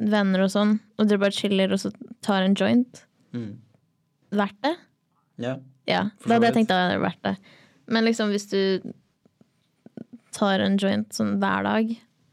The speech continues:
Speaker 2: Mm.
Speaker 1: why? <laughs>
Speaker 2: Vel, jeg vet ikke, hvis du, hvis du, hvis du tar en joint den ene gangen på en kveld,
Speaker 1: Sånn,
Speaker 2: og så
Speaker 1: ja.
Speaker 2: finner du ut at du liker det, og så kanskje det blir hver dag.
Speaker 1: Vel, da er det ikke verdt det.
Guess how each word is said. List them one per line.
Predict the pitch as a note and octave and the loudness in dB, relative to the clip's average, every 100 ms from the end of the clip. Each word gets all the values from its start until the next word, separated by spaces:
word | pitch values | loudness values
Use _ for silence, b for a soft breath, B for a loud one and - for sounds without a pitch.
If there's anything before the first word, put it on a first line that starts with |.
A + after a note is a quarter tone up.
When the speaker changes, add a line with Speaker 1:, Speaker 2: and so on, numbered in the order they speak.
| _ - | _ -10
Speaker 2:
Mm. | B2 A2+ - _ _ _ _ _ _ _ _ _ _ | -8 -8 -16 _ _ _ _ _ _ _ _ _ _
Speaker 1:
why? | G3+ G3+ G#3 A#3+ D#4+ | 0 2 4 4 4
<laughs> | - - - G4 F#4 - - _ _ B B B - | 2 -2 0 0 0 -6 -12 _ _ B B B -4
Speaker 2:
Vel, | D3+ F#3 - | -2 -2 -6
jeg | C3 C#3+ | -4 -2
vet | C#3 C3 | -2 -4
ikke, | C#3+ | -4
hvis | C#3 B2+ | -4 -6
du, | B2+ A#2 A2+ | -6 -4 -4
hvis | G#2 - | -6 -8
du, | A2 G#2 G2+ G2+ G2+ | -8 -8 -8 -8 -8
hvis | A2 - | -10 -10
du | A2 | -8
tar | A#2+ A2 G#2+ G#2 | -4 -4 -4 -6
en | G#2 G#2 | -8 -8
joint | G#2 G2+ G#2 | -6 -8 -8
den | A2 A2 | -6 -6
ene | G#2 G#2 | -6 -8
gangen | G2 G#2 C3 B2+ - b b b b b b _ B2 | -10 -10 -10 -12 -20 b b b b b b _ -8
på | |
en | A#2 | -4
kveld, | C3 C3 C3 | -4 -4 -6
Speaker 1:
Sånn, | - C4+ D4 | -2 0 2
Speaker 2:
og | C#4+ | 2
så | F#3+ | 2
Speaker 1:
ja. | |
Speaker 2:
finner | G3 C#3+ | 2 2
du | B2+ B2+ | 0 0
ut | A#2 | -4
at | |
du | A#2 | -4
liker | A2+ G#2 - | -6 -6 -6
det, | B2 B2+ - _ _ _ - | -6 -6 -12 _ _ _ -8
og | C3 | -6
så | A#2+ | -4
kanskje | C3 B2+ A#2 | -4 -4 -8
det | |
blir | G2+ A#2+ D3+ | -6 -6 -6
hver | D3 | -6
dag. | D3 C#3+ - _ b b b b b - | -8 -10 -16 _ b b b b b -6
Speaker 1:
Vel, | A3+ B3+ D4 C4 | 0 2 4 4
da | C#4+ | 4
er | B3+ | 2
det | B3+ | 2
ikke | A#3 | 0
verdt | G3 | -2
det. | - | -6